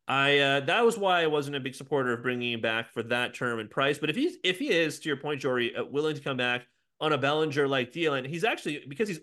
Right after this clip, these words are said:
older than Bellinger, you would think he would get slightly less money than Bellinger, but, you know, Bellinger signed for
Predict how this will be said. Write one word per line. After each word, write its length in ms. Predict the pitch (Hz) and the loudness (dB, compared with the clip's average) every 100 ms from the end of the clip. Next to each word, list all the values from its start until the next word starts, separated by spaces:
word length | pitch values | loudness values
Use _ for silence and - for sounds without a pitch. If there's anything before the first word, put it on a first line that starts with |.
| - | 0
older 380 | 156 190 185 | 2 4 4
than 120 | 135 113 | 2 0
Bellinger, 380 | 107 101 104 | -2 -2 -2
you 120 | 117 120 | -2 -2
would 100 | 127 | -4
think 160 | 143 | -6
he 80 | 143 | -4
would 100 | 127 | -2
get 180 | 123 - | -2 -2
slightly 420 | - 156 143 127 | 0 0 2 2
less 320 | 117 117 - | 0 0 -4
money 300 | 127 139 165 | -4 -2 0
than 120 | 123 | -2
Bellinger, 420 | 101 98 90 - 98 | -4 -6 -8 -8 -4
but, 320 | 107 110 - _ _ _ _ - | 0 0 -2 _ _ _ _ -4
you 80 | 160 | 0
know, 120 | 123 | 0
Bellinger 380 | 120 156 175 185 | 2 0 2 2
signed 280 | 180 156 139 | 2 0 0
for 400 | 156 143 131 | 2 2 0